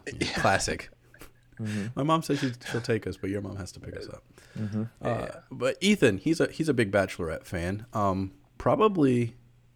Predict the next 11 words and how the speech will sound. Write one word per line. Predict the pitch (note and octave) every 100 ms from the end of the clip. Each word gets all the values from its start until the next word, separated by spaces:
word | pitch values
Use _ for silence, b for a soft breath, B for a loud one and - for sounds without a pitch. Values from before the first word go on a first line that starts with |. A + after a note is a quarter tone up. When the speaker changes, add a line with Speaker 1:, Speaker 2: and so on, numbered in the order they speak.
| _ _ _ _ _ _ -
Speaker 1:
the, | A2+ A#2 G#2+ -
my | B2
sec-, | G#2 - B2+ -
like, | G2+ A2 - _
besides | G#2+ - A#2 A2
myself, | G2 A#2+ G#2
the | F#2+
second | - A2+ G2
person | A#2 G#2 - F#2+
I | F2+ F#2
knew | G2 F#2+ F2+ F2